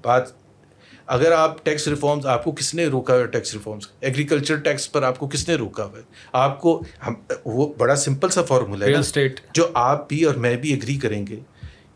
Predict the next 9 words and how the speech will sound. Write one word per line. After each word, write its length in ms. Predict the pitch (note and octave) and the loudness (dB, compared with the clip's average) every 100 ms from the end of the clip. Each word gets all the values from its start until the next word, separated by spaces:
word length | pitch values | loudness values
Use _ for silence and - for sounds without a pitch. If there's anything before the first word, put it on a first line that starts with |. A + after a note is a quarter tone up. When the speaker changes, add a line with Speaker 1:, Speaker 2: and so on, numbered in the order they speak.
| - | 0
Speaker 1:
कि 260 | E3 E3 - | 0 0 0
अगर 380 | C3 C#3 E3 C3+ | 2 4 2 0
जहाँ 320 | - C3 G3 B3+ | 0 2 2 2
से 140 | C4 | 2
भी 140 | B3 | 2
आपको 280 | G#3+ D#3+ G3 | 2 2 2
इनकम 260 | C#3 A#2+ A2+ | 2 2 -2
होती 260 | G#2 - | -4 -12
है, 120 | G2+ | -18